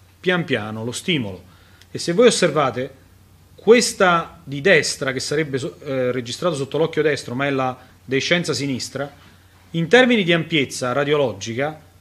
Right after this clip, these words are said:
era due milli-, due millimetri, quest'altra era quattro millimetri. E guardate come questa si assottiglia, diventa più slim,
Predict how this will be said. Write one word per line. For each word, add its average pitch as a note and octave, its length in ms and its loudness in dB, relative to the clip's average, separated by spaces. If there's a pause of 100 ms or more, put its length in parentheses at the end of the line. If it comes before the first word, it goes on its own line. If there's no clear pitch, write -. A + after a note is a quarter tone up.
era D#3+ 540 2 (920)
due G#3 240 2
milli-, D#3 340 2
due F#3+ 140 0
millimetri, G#2+ 560 -4 (480)
quest'altra F#3+ 600 4
era D3+ 200 4
quattro F#3+ 460 0
millimetri. G#2 580 -8 (460)
E - 100 2
guardate G3+ 420 6
come E3 400 4 (580)
questa A3 680 6 (1500)
si G3 500 -2 (360)
assottiglia, F3 720 -2
diventa D3 360 -2
più F3 120 -6
slim, C#3 560 -2